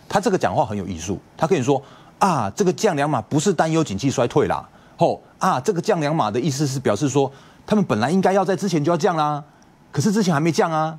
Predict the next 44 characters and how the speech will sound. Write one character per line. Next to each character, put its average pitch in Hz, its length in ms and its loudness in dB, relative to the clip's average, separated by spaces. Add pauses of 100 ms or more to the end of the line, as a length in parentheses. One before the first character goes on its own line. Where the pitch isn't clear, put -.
所 185 120 2
以 185 40 4
这 - 160 2
一 180 40 4
次 180 140 -4
的 156 80 -2
话 160 120 2
一 147 60 -2
次 190 120 0
补 101 160 -4
两 107 100 0
码 113 140 -2
给 95 140 0
你。 117 160 0 (1000)
好， 101 100 -4
所 120 140 0
以 - 80 -18
不 120 80 -4
是 139 220 0
为 131 160 4
了 98 100 0 (140)
为， 117 260 2 (140)
呃， 92 200 -2
之 - 200 -2
后 127 280 0 (420)
的 113 100 0
问 143 180 2
题， 80 220 -8
而 117 100 0
是 151 220 0 (240)
要 170 120 2
刚 156 260 0
跟 165 180 0
你 135 80 2
说， 151 320 2
哦， 135 200 0
现 175 160 0
在 165 100 2
必 165 160 -2
须 151 140 0
要 151 80 4
这 135 80 0
样 131 160 -2
做， 127 300 0